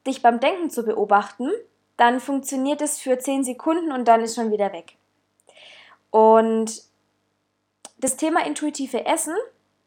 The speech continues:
intuitives Essen könnte so leicht sein, wenn wir wirklich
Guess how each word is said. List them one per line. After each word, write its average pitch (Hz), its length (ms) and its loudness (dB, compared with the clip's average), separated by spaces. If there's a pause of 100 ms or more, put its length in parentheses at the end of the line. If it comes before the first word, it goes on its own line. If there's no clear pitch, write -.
intuitives 262 600 -8
Essen 294 380 -4 (1040)
könnte 277 580 0 (540)
so 330 520 0
leicht 285 540 2
sein, 196 440 0 (880)
wenn 277 420 2
wir 320 480 -2 (680)
wirklich 330 960 2